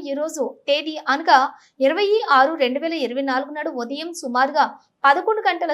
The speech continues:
సమయంలో పటాన్చేరు మండలం ఇస్నాపూర్ గ్రామంలో రోహన్ ట్రేడర్స్ పై దాడులు నిర్వహించి, రోహన్ ట్రేడర్స్ యజమాని బొక్క శ్రీనివాస్ వయసు నలభై ఆరు సంవత్సరాలు,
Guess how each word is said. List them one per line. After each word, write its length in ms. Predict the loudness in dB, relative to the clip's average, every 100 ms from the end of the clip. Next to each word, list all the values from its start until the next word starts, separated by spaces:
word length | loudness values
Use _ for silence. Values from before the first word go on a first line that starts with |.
| -4
సమయంలో 380 | -4 -4 0 0 0 -2
పటాన్చేరు 520 | -2 -4 -4 -8 -6 -4
మండలం 320 | -2 -2 -4 -8 _ _ -14
ఇస్నాపూర్ 460 | -4 -2 -2 -4 0
గ్రామంలో 420 | 2 2 0 0 -2 -4 _ _ 0
రోహన్ 340 | 2 2 -2 0
ట్రేడర్స్ 380 | 2 2 -4 -6
పై 80 | -4 2
దాడులు 320 | 4 2 0 -4
నిర్వహించి, 500 | -4 -4 -6 -8 -6 -6 -10 _ 4
రోహన్ 320 | 4 6 0 -2
ట్రేడర్స్ 400 | -2 -2 -2 -4
యజమాని 440 | -2 -2 -2 -4 -6 -6
బొక్క 260 | -8 -2 -4
శ్రీనివాస్ 480 | -4 -10 -4 -4 -4 -4
వయసు 340 | -4 -4 -6 -6 -8 _ _ -4
నలభై 280 | 0 0 2 2
ఆరు 140 | 2 -2
సంవత్సరాలు, 500 | -6 -6 -2 0 -2